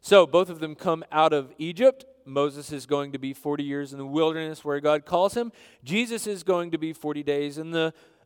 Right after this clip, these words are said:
uh, wilderness. Years, days. Yeah, but forty. Okay?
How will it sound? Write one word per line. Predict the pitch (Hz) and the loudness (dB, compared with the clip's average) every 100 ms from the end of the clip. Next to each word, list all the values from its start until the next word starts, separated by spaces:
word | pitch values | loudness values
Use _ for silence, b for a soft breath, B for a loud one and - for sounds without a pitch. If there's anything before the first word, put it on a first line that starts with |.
| - | 6
uh, | 151 143 139 | 8 8 4
wilderness. | 131 135 127 123 110 - - - - _ _ _ _ | 0 -2 -2 -4 -8 -12 -20 -20 -20 _ _ _ _
Years, | 110 131 135 127 | -4 -2 -2 -6
days. | - 120 113 123 - _ 151 | -6 -4 -2 -4 -10 _ -4
Yeah, | 185 143 _ _ _ _ _ | -4 -4 _ _ _ _ _
but | 151 - | -2 -2
forty. | - 170 113 80 _ _ _ _ _ _ | -2 -2 -4 -14 _ _ _ _ _ _
Okay? | 139 147 | 0 0